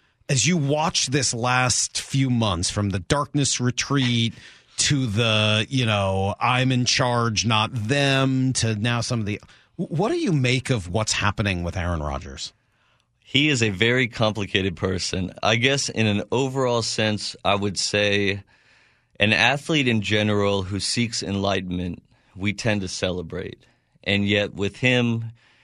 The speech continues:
Speaker 2: it's different, right? Like, people don't tend to celebrate his quest for inner peace or calm or whatever it is he's been doing the last couple of years.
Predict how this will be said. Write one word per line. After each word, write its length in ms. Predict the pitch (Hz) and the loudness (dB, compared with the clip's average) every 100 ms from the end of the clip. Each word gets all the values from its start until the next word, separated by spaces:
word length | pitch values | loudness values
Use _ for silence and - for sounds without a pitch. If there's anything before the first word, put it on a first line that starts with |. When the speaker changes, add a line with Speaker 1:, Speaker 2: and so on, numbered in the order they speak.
| _ _ _ | _ _ _
Speaker 2:
it's 160 | - - | -8 -2
different, 400 | 190 - 85 - | -2 -2 -8 -4
right? 400 | - 101 113 117 | 0 2 0 -2
Like, 180 | 101 101 | -4 -2
people 260 | 123 113 117 | -2 0 0
don't 200 | 117 117 | 0 0
tend 180 | 123 104 | 0 -2
to 60 | |
celebrate 500 | - 107 107 95 101 | 0 0 0 0 0
his 160 | 104 95 | 0 -4
quest 540 | - 104 98 95 - | -4 0 0 -2 -8
for 340 | - - 95 92 | -14 -4 -2 -2
inner 280 | 92 101 | 0 -2
peace 500 | 85 - 104 98 - | -2 0 2 0 -4
or 160 | - 87 | -8 -10
calm 500 | - 98 98 98 92 | -2 0 0 0 -2
or 140 | - | -4
whatever 420 | 92 98 101 95 95 | -2 0 0 0 -2
it 80 | |
is 220 | 92 92 - | -2 -4 -4
he's 200 | 95 - | -8 -6
been 180 | 87 | -6
doing 260 | 82 101 98 | -4 -2 -2
the 80 | 92 | -2
last 300 | 95 92 - | -2 -4 -4
couple 240 | 87 82 | -8 -6
of 60 | 90 | -2
years. 540 | 107 101 95 87 - | 0 0 -2 -8 -16